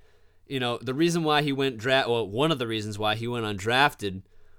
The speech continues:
was, uh, he ran a four six five forty, which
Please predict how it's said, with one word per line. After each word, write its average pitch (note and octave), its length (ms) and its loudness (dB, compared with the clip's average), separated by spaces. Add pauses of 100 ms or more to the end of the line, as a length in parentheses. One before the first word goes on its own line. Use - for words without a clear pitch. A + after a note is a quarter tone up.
(140)
was, A2 840 -2
uh, G#2+ 260 -2
he A#2+ 160 -4
ran D#3 220 0
a - 80 -2
four F3 480 0
six - 460 -4
five B2+ 460 2
forty, A2+ 520 -4 (920)
which G#2 500 -4